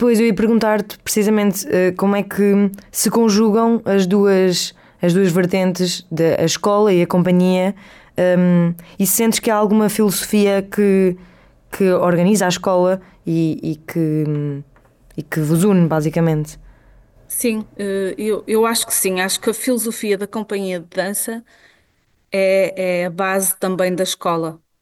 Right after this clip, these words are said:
Speaker 2: porque na escola nós ensinamos aquilo que acreditamos.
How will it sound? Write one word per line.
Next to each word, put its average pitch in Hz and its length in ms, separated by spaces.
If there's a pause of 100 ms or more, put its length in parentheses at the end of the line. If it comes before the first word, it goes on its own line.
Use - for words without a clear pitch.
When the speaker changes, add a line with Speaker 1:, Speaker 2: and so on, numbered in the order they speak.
(160)
Speaker 2:
porque 175 600
na 190 160
escola 202 360
nós 214 220
ensinamos 196 420
aquilo 208 300
que 196 140
acreditamos. 160 840